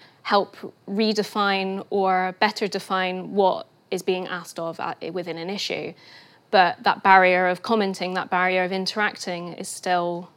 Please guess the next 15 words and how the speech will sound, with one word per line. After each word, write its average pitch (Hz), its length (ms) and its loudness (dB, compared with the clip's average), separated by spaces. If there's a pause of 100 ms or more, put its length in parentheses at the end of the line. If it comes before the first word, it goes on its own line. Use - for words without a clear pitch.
still - 280 -6
present. 180 540 -6 (520)
So 202 400 8 (920)
GitHub 208 400 6
itself - 880 -2 (280)
and 185 400 -4
the 202 140 4
language 214 520 4
that - 180 -6
GitHub - 400 -4
uses, 180 420 -4
the 190 120 -6
interface 196 540 -6
that - 160 -8
GitHub 185 340 -6